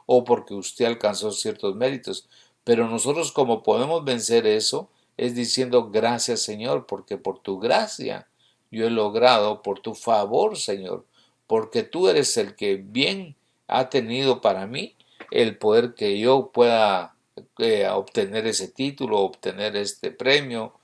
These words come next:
obtener estas cosas que tengo, ¿verdad? Es por tu poder, por tu amor, por tu misericordia.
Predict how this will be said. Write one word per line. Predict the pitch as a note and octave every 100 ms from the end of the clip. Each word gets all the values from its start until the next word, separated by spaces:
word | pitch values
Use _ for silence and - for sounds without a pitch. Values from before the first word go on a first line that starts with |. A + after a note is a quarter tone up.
| _ _
obtener | - A2+ - A2 G2+ G#2+
estas | A2+ - G#2 -
cosas | - G#2+ G2 -
que | F#2+
tengo, | - F#2+ G#2+ F2+
¿verdad? | F2+ - - _ _ -
Es | B2 -
por | - G#2 -
tu | G#2 F2+
poder, | - G2 G2 A#2 A2+
por | G#2 -
tu | E2+
amor, | F2 A#2 B2
por | A#2 F#2+
tu | F#2+
misericordia. | G2 - F2 F2+ - G#2+ A2 F#2+ E2